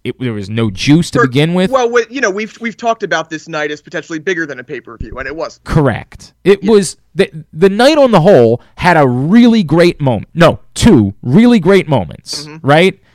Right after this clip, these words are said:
Speaker 1: And in their mind, maybe that's enough, right? We gave you the thing that you wanted, and we gave you something that you didn't expect. So isn't that enough, right? Like, that could be the argument. But the way the show was structured, for that to be how it ended,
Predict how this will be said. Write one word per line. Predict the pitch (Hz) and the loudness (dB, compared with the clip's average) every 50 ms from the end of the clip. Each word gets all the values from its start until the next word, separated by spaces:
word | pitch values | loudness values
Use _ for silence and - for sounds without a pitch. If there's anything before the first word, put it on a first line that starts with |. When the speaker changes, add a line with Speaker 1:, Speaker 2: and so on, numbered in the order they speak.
| _ _ _ - | _ _ _ -4
Speaker 1:
And | - 180 175 165 165 165 160 _ | -2 0 0 0 -2 -6 -10 _
in | - 175 180 180 190 | -16 -16 -12 -6 -4
their | 233 247 247 | -4 -2 -2
mind, | 233 220 226 269 294 269 185 156 143 139 156 175 202 226 - _ _ _ _ - | -4 -2 0 2 2 2 0 0 -2 -2 -2 -4 -6 -8 -10 _ _ _ _ -10
maybe | 147 160 190 190 202 208 233 165 | -6 -4 -4 -4 -4 -4 -4 -4
that's | 151 156 160 - | -4 -4 -4 -4
enough, | 208 208 254 220 - - - - | -2 0 0 0 0 -2 -4 -4
right? | 131 151 190 214 - | 0 0 0 0 -2
We | 151 117 | -4 -6
gave | 95 147 151 185 196 | 0 2 2 4 4
you | 247 | 2
the | 233 | 2
thing | - 220 226 226 | 2 0 -2 -2
that | 233 220 | -2 -2
you | 226 247 | -2 0
wanted, | 226 196 165 151 156 165 170 175 _ _ _ - | 2 2 2 2 2 0 -2 -4 _ _ _ -4
and | - 175 202 208 | -2 0 2 2
we | 214 | 2
gave | 147 185 185 180 175 | 2 2 2 2 0
you | 160 | -2
something | - 190 165 - 165 | -2 -2 -2 -2 -2
that | 165 139 | -4 -2
you | 165 147 | -2 -2
didn't | 147 147 143 | 0 0 -2
expect. | 139 - - - - 87 - - - - _ _ _ _ | -2 -4 -6 -6 -6 -6 -8 -8 -18 -20 _ _ _ _
So | - - - - 175 165 165 160 156 156 156 151 143 - _ _ _ _ _ _ - | -10 -6 0 2 2 4 4 4 2 2 0 -2 -6 -10 _ _ _ _ _ _ 0
isn't | 165 202 226 190 202 233 214 - _ - | 2 2 4 4 0 -2 -2 -4 _ -4
that | 139 165 165 165 170 - _ _ - | -2 0 0 0 -2 -4 _ _ -6
enough, | 127 120 113 101 90 82 - - - - - - _ _ _ - | -6 -6 -4 -6 -8 -8 -10 -16 -20 -20 -20 -20 _ _ _ -2
right? | - 135 151 165 170 180 175 - - | 2 4 4 4 4 2 0 -2 -2
Like, | 147 147 147 147 147 - - | -2 0 0 0 -2 -2 -2
that | 185 185 196 - | -2 -2 0 -2
could | - 165 | -2 -4
be | 170 160 | -2 -2
the | 151 147 135 | -2 -2 -2
argument. | 127 127 110 110 101 104 98 - _ _ _ _ _ - | -2 -4 -6 -8 -12 -14 -18 -20 _ _ _ _ _ -6
But | - 127 - | -6 -4 -2
the | 143 | -2
way | 139 135 170 - | -2 -2 0 0
the | 220 240 | 0 0
show | - - 208 196 190 | 0 0 0 0 0
was | 175 147 - | 0 -2 -4
structured, | - - 151 165 180 - - 233 233 240 226 226 - _ _ _ _ _ _ _ | -4 -2 -2 -2 -2 -2 -4 -4 -4 -4 -6 -8 -12 _ _ _ _ _ _ _
for | - 175 | -2 0
that | 143 101 151 151 185 175 - | 0 0 0 0 -2 -2 -2
to | - | -2
be | 180 202 196 156 | -2 0 0 0
how | 160 160 165 151 | 2 2 2 2
it | 123 | 2
ended, | 117 135 165 180 226 247 247 247 233 | 0 -2 -2 -2 -2 -4 -4 -4 -8